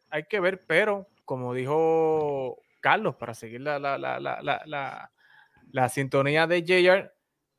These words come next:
este equipo no se puede ir muy lejos, porque Atlanta ahora mismo está a seis juegos de la primer lugar, ¿sabes? Y si los Mets siguen jugando como van,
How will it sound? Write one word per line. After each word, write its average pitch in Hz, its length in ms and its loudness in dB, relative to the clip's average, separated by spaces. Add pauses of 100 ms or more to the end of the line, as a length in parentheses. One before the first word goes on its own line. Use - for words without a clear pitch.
(100)
este 185 200 2
equipo 208 220 2
no 208 80 0
se 190 140 -4
puede 180 240 4
ir 160 80 4
muy 135 180 0
lejos, 123 500 2
porque 120 600 -2 (240)
Atlanta 139 540 4
ahora 190 160 6
mismo 190 140 0
está 190 460 2
a 143 140 0
seis 175 360 0
juegos 151 480 0
de 127 120 -6
la 117 80 -4
primer 120 320 -8
lugar, 123 400 -2 (360)
¿sabes? 120 320 0
Y 123 40 -4
si 139 160 0
los 123 160 4
Mets 139 260 2
siguen 202 260 0
jugando 185 360 4
como 151 240 0
van, 127 260 2